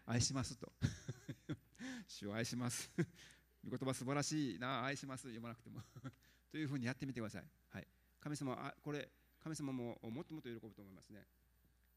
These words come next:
はい。さあ、さあ、じゃあ今日ですね、えー、さ-、一番、一番最初に言った、神様を愛することのゴールの話をしましたけども、何だったか覚えてます？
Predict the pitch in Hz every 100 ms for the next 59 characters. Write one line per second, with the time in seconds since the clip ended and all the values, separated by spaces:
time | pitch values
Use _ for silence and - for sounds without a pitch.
0 | _ 135 123 - - - - 175 139 -
1 | - _ _ _ _ _ - - - _
2 | _ - 175 120 - - - 165 - 233
3 | 233 214 139 127 135 110 - - 123 117
4 | 110 110 104 101 - 160 - 180 185 175
5 | 156 165 160 160 151 135 135 147 123 -
6 | - - 180 208 208 160 170 214 202 220
7 | 208 - 156 127 143 208 208 120 - -
8 | - 117 120 117 107 113 110 104 98 110
9 | 110 - - - - 151 180 147 117 113
10 | 120 104 -